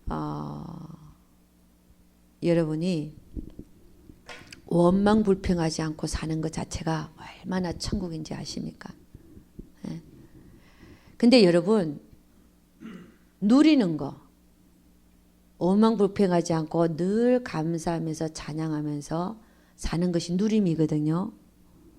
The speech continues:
근데 이 누림에 대해서, 누림, 여러분, 누림이 범사에 감사하라. 이게 누림이에요, 사실은. 여러분 범사에 감사해 보니까 하나님 뜻이기 때문에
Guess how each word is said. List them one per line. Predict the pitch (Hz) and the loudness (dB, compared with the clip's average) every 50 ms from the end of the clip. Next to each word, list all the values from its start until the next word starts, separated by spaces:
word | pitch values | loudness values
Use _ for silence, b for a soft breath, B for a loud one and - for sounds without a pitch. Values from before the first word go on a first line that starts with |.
| - - - - - - - - - - - - - - - - _ _ _ - - - - _ _ | -20 -20 -20 -20 -20 -20 -20 -20 -20 -20 -20 -20 -20 -20 -20 -20 _ _ _ -20 -20 -20 -20 _ _
근데 | - - 240 262 262 262 | -4 0 2 4 6 6
이 | 254 233 | 6 6
누림에 | 220 202 269 302 330 339 349 339 330 262 - | 6 6 4 6 6 6 6 6 6 6 6
대해서, | - 170 160 160 156 156 - 147 151 160 170 180 156 143 143 - - _ _ _ _ _ _ _ _ _ _ _ _ _ _ _ _ _ _ _ _ _ _ _ _ _ _ _ _ _ _ _ _ | 6 4 4 4 2 0 -2 -2 -2 0 0 -2 -4 -6 -8 -12 -16 _ _ _ _ _ _ _ _ _ _ _ _ _ _ _ _ _ _ _ _ _ _ _ _ _ _ _ _ _ _ _ _
누림, | 175 190 208 214 190 202 180 160 151 147 147 - - _ _ - - - - - - - - - - - - - B B B B B B B B B B B - - | 0 2 4 4 6 4 4 2 0 -2 -8 -12 -20 _ _ -20 -20 -20 -20 -20 -20 -14 -10 -10 -10 -10 -14 -20 B B B B B B B B B B B 4 10
여러분, | 202 220 240 254 247 254 240 - - | 12 12 12 12 12 10 6 4 2
누림이 | - - 208 214 262 294 302 320 320 302 254 202 190 196 202 - - 135 - - - - - - - - - - - - - - - - | -2 0 2 2 2 2 2 2 2 2 0 0 0 2 4 4 6 6 6 4 4 2 -8 -10 -14 -14 -12 -10 -10 -10 -10 -10 -2 2
범사에 | 185 190 202 214 220 - - 226 269 | 4 6 8 8 8 8 8 8 8
감사하라. | 220 165 160 156 156 - 160 151 147 135 - | 6 2 -2 -2 -2 -4 -4 -4 -4 -4 0
이게 | - 190 190 | 2 4 4
누림이에요, | 185 190 247 262 277 277 247 202 165 156 - | 4 4 6 6 6 6 6 6 4 2 0
사실은. | - - - 147 - - - 147 143 143 - - - - | -2 -4 -4 -4 -4 -4 -4 -4 -4 -4 -8 -12 -8 0
여러분 | 160 196 202 226 240 226 226 220 | 4 6 6 6 6 4 2 0
범사에 | - 175 175 190 - 226 214 208 | 0 0 0 2 2 2 2 0
감사해 | 175 - 156 160 160 - 190 170 147 | -2 -4 -4 -4 0 2 2 2 2
보니까 | 156 156 151 - 175 | 0 -2 -2 -2 -2
하나님 | 170 214 220 208 185 - | -2 0 0 -2 -2 -2
뜻이기 | - 240 233 - 190 180 175 - | -2 -4 -4 -2 -2 -4 -2 0
때문에 | 185 151 147 147 147 151 156 - - | 0 0 0 0 -2 -2 -2 -4 -4